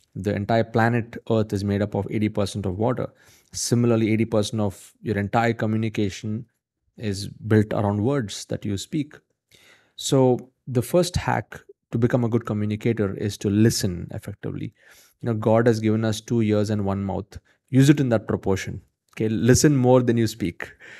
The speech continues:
So you can listen by reading, uh, books.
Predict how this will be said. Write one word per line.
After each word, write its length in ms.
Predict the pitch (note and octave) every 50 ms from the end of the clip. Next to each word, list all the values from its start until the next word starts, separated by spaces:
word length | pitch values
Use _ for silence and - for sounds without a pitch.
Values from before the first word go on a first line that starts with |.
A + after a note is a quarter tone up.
| - - - _ _ - _ _
So 460 | - - B2 A#2+ A#2+ A#2 A2+ A2 A2 - - _ _
you 120 | A#2+ A#2
can 320 | - - A2 A2 A2 G#2+ G2
listen 500 | G#2+ A#2+ C3+ - - D3+ C#3 D3 C#3+ B2
by 180 | A2 G#2 G2+
reading, 520 | G2+ A2+ A#2+ B2+ C3 C#3 C3+ C#3 C#3 C#3 C3 - _ _ _ _ _ _ _ _ _ _
uh, 320 | - A2 G2 G2+ G2 G2+ G2
books. 580 | G2+ A#2 D#3+ E3 - - - - - - -